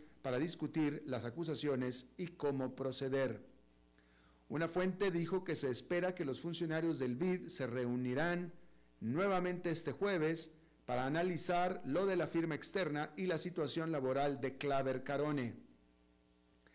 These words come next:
Reuters no pudo confirmar las afirmaciones sobre la supuesta relación que, de verificarse, parecería que están en contra de las reglas del banco.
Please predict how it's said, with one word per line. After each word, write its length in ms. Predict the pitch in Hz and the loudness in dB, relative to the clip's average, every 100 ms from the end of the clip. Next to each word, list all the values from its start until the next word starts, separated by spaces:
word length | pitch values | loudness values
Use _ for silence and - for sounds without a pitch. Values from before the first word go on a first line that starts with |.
| - - _ | -20 -20 _
Reuters 560 | - 156 190 185 202 175 | 0 4 4 2 0 2
no 260 | 170 175 - | 0 -2 0
pudo 280 | 196 185 | 2 2
confirmar 560 | 180 135 127 135 165 175 | 2 -2 0 0 2 2
las 160 | 160 131 | 0 -2
afirmaciones 680 | 117 165 135 - 165 165 | -2 -2 -2 0 0 0
sobre 240 | 151 127 120 | -2 -2 0
la 120 | 117 | 0
supuesta 480 | 123 113 165 - 139 | -4 -4 -4 -2 -4
relación 540 | 123 120 120 190 185 | -4 -4 0 0 0
que, 440 | 180 160 135 - - - - | 0 2 2 -2 -14 -18 -8
de 140 | 123 | -2
verificarse, 880 | 131 180 180 147 170 147 - 131 123 - - - - | 2 2 0 -2 0 0 0 -2 -2 -12 -20 -20 -8
parecería 640 | - 190 185 170 151 156 | 0 2 2 0 2 0
que 360 | 151 131 120 - | 0 0 0 -4
están 320 | 117 - 156 147 | -10 -6 -2 -2
en 140 | 131 | -2
contra 560 | - 180 151 143 139 - | -4 -4 -2 -2 -2 -2
de 120 | 139 165 | -2 0
las 140 | 135 | 0
reglas 460 | 143 135 131 127 117 | 0 0 0 -2 -2
del 160 | 117 | -2
banco. 520 | 139 233 226 120 101 | 0 0 0 -4 -8